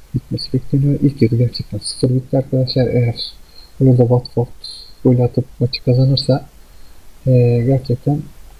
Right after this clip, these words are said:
başarılı olduğunu söyleyebileceğim bir Excel olacak. Yani buradaki analizlere göre, eee, benim tahmin, yani maçın alt bitmesini bekliyordum zaten ben de. İki buçuk alt bitme olasılığı çok yüksek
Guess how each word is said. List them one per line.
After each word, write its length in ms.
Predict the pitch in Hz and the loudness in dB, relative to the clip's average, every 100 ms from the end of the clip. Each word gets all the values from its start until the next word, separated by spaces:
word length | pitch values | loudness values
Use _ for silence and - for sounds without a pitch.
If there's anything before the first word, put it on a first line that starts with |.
| - - - - - - | -20 -20 -20 -20 -12 2
başarılı 480 | 131 127 131 127 135 | 2 4 2 2 2
olduğunu 340 | 120 123 131 | 2 2 2
söyleyebileceğim 680 | 127 123 123 120 120 123 117 | 2 2 4 4 2 2 2
bir 140 | 113 | 2
Excel 220 | 117 117 | 2 2
olacak. 380 | 113 110 113 147 151 - - - - | 0 0 0 0 -2 -14 -12 -12 -6
Yani 180 | 135 131 | 2 4
buradaki 440 | 156 151 131 127 120 - | 6 4 0 -6 -8 -2
analizlere 560 | 127 120 117 117 120 117 | 0 2 0 0 0 -2
göre, 300 | 117 113 117 - - - - - - - - - - - - - - - - - - - - | -2 -2 -4 -12 -20 -20 -20 -18 -18 -18 -16 -16 -16 -18 -18 -20 -20 -20 -20 -20 -20 -20 -4
eee, 360 | 139 127 123 127 - - - - - - | 2 4 4 2 -2 -18 -20 -20 -20 -2
benim 160 | 147 147 | -2 0
tahmin, 500 | - 123 139 139 156 117 | 0 0 2 0 -2 0
yani 180 | 131 131 | 4 4
maçın 360 | 131 - 147 - | 2 0 -2 0
alt 220 | 151 - | 0 0
bitmesini 500 | 127 - 123 - 120 | -6 -4 -6 -2 0
bekliyordum 460 | 120 - 117 123 120 | 0 -2 -4 -2 0
zaten 380 | 120 117 117 117 | 0 0 0 0
ben 260 | 117 117 | 0 0
de. 120 | 147 139 | 0 -2
İki 180 | - | 0
buçuk 260 | 120 - - | -2 -2 -6
alt 200 | 123 - | -6 -6
bitme 240 | - - | -10 -2
olasılığı 440 | 127 120 - 147 165 | -2 -2 -2 -2 0
çok 200 | 147 - | 0 -2
yüksek 360 | 123 - - | -4 -2 -6